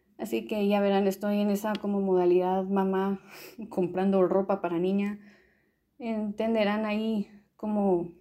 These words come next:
irá el asunto de buscar tallas y colores y, en fin, lo que trato de hacer para ella tal vez es una especie como de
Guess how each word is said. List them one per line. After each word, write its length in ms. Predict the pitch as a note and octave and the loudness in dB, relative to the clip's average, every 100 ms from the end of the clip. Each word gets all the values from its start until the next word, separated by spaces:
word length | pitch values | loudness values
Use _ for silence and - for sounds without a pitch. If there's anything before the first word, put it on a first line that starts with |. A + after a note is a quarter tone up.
| _ - | _ -10
irá 540 | G3+ G3 F#3 G3 G3+ G#3 | -2 0 2 2 2 2
el 220 | G3+ F#3 | 2 2
asunto 480 | E3+ F#3 G3 F#3+ G3 | 0 0 -2 0 2
de 120 | F#3 | 2
buscar 500 | E3+ F3 - F3+ F3+ | 0 -6 -4 -4 -4
tallas 640 | - F3+ F#3+ F#3+ F#3+ - | -2 -2 0 0 -2 -4
y 120 | E3 D#3+ | -8 -2
colores 880 | E3 D#3+ F3+ F#3 F#3+ F#3 F3+ F3+ | -2 2 4 4 2 0 0 -6
y, 240 | E3+ E3+ - - - _ | -10 -10 -12 -20 -20 _
en 120 | G3+ G3 | -6 -6
fin, 260 | G#3+ A3 | -4 -4
lo 160 | A3 G3+ | -2 0
que 200 | F#3+ F3 | 0 0
trato 260 | F#3+ G3 | -2 -2
de 60 | A3 | -2
hacer 200 | G3 G#3+ | -2 -2
para 220 | A3 G#3 | -2 0
ella 220 | F#3+ A3 | -2 -2
tal 160 | G#3 F#3+ | -4 -4
vez 100 | F#3+ | -2
es 160 | G#3 G#3 | -4 -6
una 140 | G#3+ | -8
especie 440 | G#3 G#3 G#3 G#3+ | -8 -8 -8 -10
como 300 | G#3+ G#3 G3+ | -8 -6 -4
de 400 | F3+ E3 - - | -2 -4 -4 -10